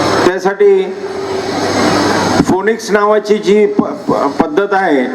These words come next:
ती पण आपण इथे शाळेत आ-, अवलंबलेली आहे. मुलांचे नुसतं,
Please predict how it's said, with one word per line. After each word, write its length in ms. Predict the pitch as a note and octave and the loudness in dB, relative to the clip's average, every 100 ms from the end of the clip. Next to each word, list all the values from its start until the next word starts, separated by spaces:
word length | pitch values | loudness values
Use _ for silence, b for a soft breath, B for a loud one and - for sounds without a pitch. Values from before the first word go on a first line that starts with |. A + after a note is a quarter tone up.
| - - - | -8 -10 -2
ती 100 | G#3+ | 0
पण 180 | A3 A3+ | 2 2
आपण 300 | G#3+ G#3 G#3+ | 2 2 4
इथे 200 | G3+ G3 | 4 4
शाळेत 340 | F#3 E3+ F3 F3 | 2 0 0 2
आ-, 240 | E3 D#3+ | 2 2
अवलंबलेली 640 | D#3+ E3+ E3 D#3+ D3+ C#3+ | 4 2 2 4 4 4
आहे. 520 | B2+ A2 G2 E2 - D3 | 2 0 -2 -4 2 4
मुलांचे 840 | E3+ G3+ A3 F3+ G#3 E3+ D#3+ - - - - - - | 4 2 2 2 2 2 0 -4 -8 -8 -8 -6 2
नुसतं, 500 | D3 D#3+ - A3+ A#3+ | 4 4 0 0 0